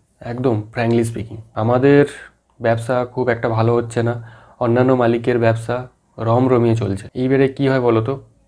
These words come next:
মানে, <laughs> একটু ঝাড়তে হবে, না ঝাড়লে কিছু হবে না। যেমন ভালোভাবে মিশতে হবে, আহ, স্টাফদের সাথে, তেমন আবার ঝাড়তে হবে। কিন্তু আমরা এতটা বেশি পারি না, তো যাই দিচ্ছে, আচ্ছা ঠিক আছে,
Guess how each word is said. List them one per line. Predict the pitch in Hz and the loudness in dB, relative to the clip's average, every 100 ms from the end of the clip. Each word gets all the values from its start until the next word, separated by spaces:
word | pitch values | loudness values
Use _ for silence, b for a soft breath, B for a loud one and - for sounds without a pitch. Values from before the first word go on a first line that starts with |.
| _ | _
মানে, | 113 107 107 _ _ _ _ _ _ | -8 -8 -8 _ _ _ _ _ _
<laughs> | 143 110 110 - - - _ _ - | -8 -6 -8 -10 -18 -20 _ _ -6
একটু | 123 117 147 139 135 131 - - - - _ _ 143 | -6 0 2 4 2 -2 -6 -14 -20 -20 _ _ 0
ঝাড়তে | 110 117 113 - | 2 2 0 -2
হবে, | 104 98 - | -2 -4 -6
না | 104 120 135 | -4 0 0
ঝাড়লে | 117 123 135 143 151 - - _ _ _ | 2 2 4 2 0 -4 -14 _ _ _
কিছু | 120 120 | 0 4
হবে | 104 95 | 4 2
না। | 107 - - _ - | -2 -10 -16 _ -8
যেমন | 113 117 | -4 -2
ভালোভাবে | 113 104 110 127 | -2 -2 0 2
মিশতে | 123 113 117 | 0 -2 -2
হবে, | 127 104 107 180 b b | -2 0 0 -2 b b
আহ, | 107 101 | -8 -6
স্টাফদের | 107 - 113 123 | -6 -2 0 0
সাথে, | 127 110 120 160 | -2 -4 -4 -6
তেমন | 117 110 113 | -4 -2 -2
আবার | 113 117 | 0 0
ঝাড়তে | 113 107 - 117 | 0 0 0 -2
হবে। | 98 107 120 | -2 -6 -10
কিন্তু | - 120 123 | -8 -2 0
আমরা | 120 131 143 143 B | 2 4 2 0 B
এতটা | 117 123 127 | -4 0 2
বেশি | 123 120 | 2 0
পারি | 113 107 117 | -2 0 0
না, | 147 - _ _ _ _ | -2 -6 _ _ _ _
তো | - 117 113 | -12 -8 -6
যাই | 117 139 156 | 2 2 4
দিচ্ছে, | 156 160 - 160 | 2 -2 -4 -6
আচ্ছা | 135 - 117 | -6 -8 -8
ঠিক | 113 - | -6 -6
আছে, | - 131 | -6 -8